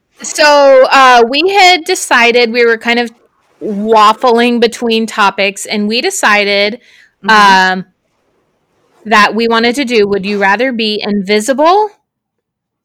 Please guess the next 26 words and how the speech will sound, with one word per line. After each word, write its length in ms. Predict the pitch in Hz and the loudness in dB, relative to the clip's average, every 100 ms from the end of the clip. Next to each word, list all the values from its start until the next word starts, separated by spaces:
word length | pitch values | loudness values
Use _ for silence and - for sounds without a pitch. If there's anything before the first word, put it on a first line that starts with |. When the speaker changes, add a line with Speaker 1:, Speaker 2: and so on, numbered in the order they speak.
| _ _ _ _ _ _ | _ _ _ _ _ _
Speaker 1:
or 120 | 226 | -6
shapeshift? 920 | 233 - 359 285 - 196 - - - _ _ - - - | -6 -4 -6 -8 -8 -6 -6 -10 -20 _ _ -20 -10 -4
And 120 | 240 | 0
I 140 | 226 | 2
wanted 280 | 247 277 339 | 2 0 0
to 100 | 370 | -2
tell 320 | 370 339 277 | -4 0 2
you 220 | 254 240 226 | 2 0 0
that 200 | 226 202 | 0 0
when 120 | 214 | 0
I 180 | 190 202 | 0 -2
was 160 | 220 | -4
a 60 | 320 | -6
kid, 540 | - 302 196 190 226 - _ _ _ _ _ _ | -4 0 0 0 -4 -10 _ _ _ _ _ _
Speaker 2:
Mm-hmm. 440 | - 233 214 269 277 _ _ | -8 -6 -6 -8 -10 _ _
Speaker 1:
<laughs> 240 | _ - | _ -6
this 120 | 370 | -4
is 140 | 523 453 | -4 -4
an 60 | 392 | -2
embarrassing 600 | 254 226 233 269 220 190 | 0 0 0 0 -4 -6
story 420 | 190 - 180 151 185 | -10 -8 -8 -8 -6
that 160 | 202 | -4
I'm 160 | 208 202 | -4 -6
sharing 400 | - 220 208 202 | -6 -4 -4 -4
with 140 | 196 - | -8 -6
everyone. 720 | 202 226 214 180 - 226 | -6 -4 -6 -6 -10 -12